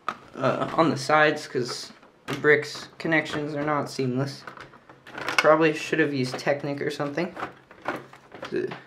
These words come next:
get that working smoother, but there we go. Actually got it up pretty easily. So basically, now you can see there's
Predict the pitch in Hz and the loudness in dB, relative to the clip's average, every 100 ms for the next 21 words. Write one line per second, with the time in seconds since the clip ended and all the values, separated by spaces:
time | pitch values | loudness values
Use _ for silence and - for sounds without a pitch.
0 | - - - 143 135 147 139 143 139 139 | -20 -20 -6 -2 2 4 4 2 -2 -6
1 | - 143 143 151 160 170 120 127 131 - | -4 -2 0 2 4 4 4 2 -2 -10
2 | - - - - - - - - 127 120 | -20 -20 -20 -20 -20 -20 -12 -6 -4 0
3 | 131 135 - 143 143 151 135 120 - - | 2 2 0 0 0 0 0 -2 -4 -18
4 | - - - - - - - - - - | -20 -20 -20 -16 -14 -14 -16 -20 -20 -20
5 | - - - - 170 190 185 - 175 175 | -20 -16 -2 6 10 10 8 8 10 10
6 | - - - - - - - - - - | 6 -10 -16 -20 -18 -16 -18 -18 -8 6
7 | 160 151 156 147 143 147 151 147 139 143 | 10 10 10 6 2 6 8 10 8 2